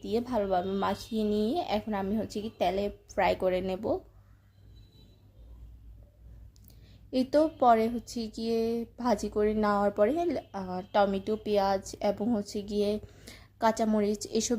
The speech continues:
দিয়ে আমি হচ্ছে গিয়ে একটু নেড়ে চেড়ে নিলাম। এই তো শেষ। এরপরে হচ্ছে গিয়ে থাকবে হচ্ছে গিয়ে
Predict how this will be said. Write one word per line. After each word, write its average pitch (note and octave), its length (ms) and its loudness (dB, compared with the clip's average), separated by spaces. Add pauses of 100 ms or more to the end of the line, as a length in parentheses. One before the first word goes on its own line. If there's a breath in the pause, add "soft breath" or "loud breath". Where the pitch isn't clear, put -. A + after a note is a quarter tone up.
দিয়ে A3+ 200 0
আমি G#3+ 280 0
হচ্ছে G3+ 240 -2
গিয়ে G3+ 180 -4
একটু G3+ 200 -6
নেড়ে G3 300 2
চেড়ে F#3 320 -4
নিলাম। F#3 340 2 (400)
এই A3+ 140 -4
তো B3 140 -2 (100)
শেষ। A#3+ 380 0 (480 loud breath)
এরপরে A#3+ 560 6
হচ্ছে A#3+ 300 -2
গিয়ে A#3 240 -2
থাকবে G#3+ 380 -2
হচ্ছে B3 260 -2
গিয়ে C4 160 -2